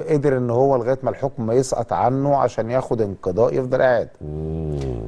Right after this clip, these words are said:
Speaker 1: ويجي يحضر بعد كده ويقدم امام المحكمة الاستئنافية دليل عذر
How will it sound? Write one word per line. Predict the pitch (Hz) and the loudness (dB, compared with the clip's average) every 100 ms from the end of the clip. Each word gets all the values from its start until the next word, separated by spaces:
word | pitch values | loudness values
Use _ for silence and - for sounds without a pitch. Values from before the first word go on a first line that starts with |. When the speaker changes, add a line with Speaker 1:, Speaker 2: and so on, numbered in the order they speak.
| 58 | -6
Speaker 1:
ويجي | 110 127 143 175 156 165 170 165 - | 2 4 4 2 2 2 2 2 2
يحضر | 143 156 135 131 | 2 2 0 0
بعد | 117 98 101 | 2 -2 -2
كده | 101 - 135 147 151 | -6 0 2 4 4
ويقدم | 139 123 - 151 135 117 95 76 - _ - | 4 0 2 0 0 -6 -8 -10 -18 _ -4
امام | 120 139 | 0 0
المحكمة | 127 113 - 135 | 0 -2 -2 0
الاستئنافية | 120 110 - 104 101 98 - 131 143 156 156 | 0 -2 -6 -4 -2 -4 0 2 4 6 6
دليل | 147 127 127 170 | 4 2 2 4
عذر | 156 127 196 180 190 175 | 4 6 4 4 -2 -2